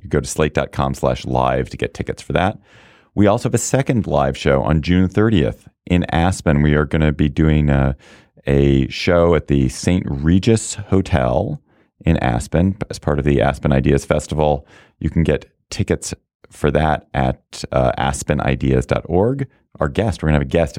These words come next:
my favorite Republican in America, is gonna be guesting at that show at Aspen on June thirtieth. And, uh, Culture Fest has a show coming up this summer at the Mount, Edith Wharton's historic home in Lenox, Massachusetts, on August fourth.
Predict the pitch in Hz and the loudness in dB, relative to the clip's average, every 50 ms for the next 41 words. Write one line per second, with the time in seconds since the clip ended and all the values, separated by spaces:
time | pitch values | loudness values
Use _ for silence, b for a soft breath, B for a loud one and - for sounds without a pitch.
0 | - - 71 67 - - _ - 85 85 76 78 80 - - 76 71 - - 76 | -4 -4 -2 -4 -4 -6 _ -2 0 0 0 0 -2 -2 -2 -4 -4 -2 -4 -2
1 | 67 71 73 - 69 62 62 60 57 - 69 67 65 65 67 69 - - - - | -2 -2 -2 0 -2 -2 -2 -4 -4 -2 0 2 2 2 0 0 -2 -4 -8 -6
2 | - - 67 65 65 - 64 - - - - - - - - - _ - - - | -4 -4 -4 -2 -2 0 -2 -2 -2 -4 -6 -6 -6 -8 -10 -14 _ -16 -8 -6
3 | - - - - - - 62 64 60 - - - 67 - - - - - - - | -6 -6 -6 -4 -4 -2 -2 -2 -2 -4 -4 -6 -6 -6 -4 -8 -8 -10 -4 -2
4 | 82 80 73 69 64 - 62 64 - 67 73 80 107 131 - _ B B B B | 0 0 2 0 0 -2 -4 -2 0 0 2 2 0 -2 -4 _ B B B B
5 | B B B B B B B _ _ - 127 139 143 131 117 95 78 69 67 65 | B B B B B B B _ _ 0 2 4 4 6 4 4 2 2 0 -4
6 | 67 - - - _ _ _ _ - 85 87 87 90 87 - - - - - - | -6 -8 -14 -18 _ _ _ _ 0 2 2 2 2 0 -4 -12 -20 -16 -4 -2
7 | 143 151 156 - 131 - 82 67 62 - - 82 78 - 80 - 92 82 80 - | -2 -2 0 0 0 0 0 -2 -2 -4 -4 -4 -2 -2 -2 0 0 0 0 0
8 | - 78 78 76 71 67 - - 73 - - - 73 71 67 65 67 65 b b | 0 0 2 2 0 0 -2 -6 -6 -4 -2 -2 0 0 0 0 -2 -2 b b
9 | b b b b b b b _ _ - 78 73 - _ - 76 76 80 85 90 | b b b b b b b _ _ -4 -2 -2 -2 _ -2 0 0 0 2 2
10 | 87 71 64 - - - - _ _ - 80 82 78 - 76 76 73 69 73 71 | 2 0 -2 -4 -10 -20 -20 _ _ 0 0 0 0 0 -2 -2 0 0 0 -2
11 | 69 - - 76 - - 76 71 69 - - 82 85 78 76 69 64 64 65 64 | -2 -2 -4 -6 -2 0 0 0 0 0 0 2 2 4 2 2 2 0 0 -2
12 | 64 - - 64 62 - - - - 117 104 - 104 92 - - 69 - - 67 | -2 -2 -4 -4 -4 -4 -6 0 0 0 2 2 -2 0 0 -2 -2 0 -2 -2
13 | 67 67 - - - - - - 101 95 92 90 85 - | -2 -2 -4 -6 -6 -14 -4 -2 2 2 2 2 0 -4